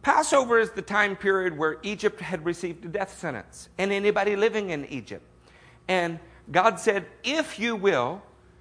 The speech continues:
go into the home of a Hebrew and cover your doorpost with the blood of a lamb, then I will cause death to pass over you." This was a teaching example for the whole nation.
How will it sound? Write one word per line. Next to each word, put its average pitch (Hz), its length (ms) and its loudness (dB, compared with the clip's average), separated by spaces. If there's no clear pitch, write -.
go 190 180 2
into 233 420 -2
the 233 140 2
home 214 280 2
of 202 120 -2
a 202 60 0
Hebrew 107 420 -4
and 170 200 0
cover 226 320 2
your 233 200 -2
doorpost 196 720 0
with 160 240 -4
the 156 60 -6
blood 160 400 0
of 143 180 0
a 147 40 4
lamb, 123 440 -2
then 185 300 0
I 214 160 4
will 226 160 2
cause 190 280 -4
death 151 360 -2
to 160 60 -6
pass - 340 -4
over 165 240 -4
you." 104 220 -10
This 254 200 0
was 247 160 -2
a 233 80 0
teaching 247 600 -4
example 175 520 0
for 160 160 -4
the 151 120 0
whole 180 180 -2
nation. 160 500 -6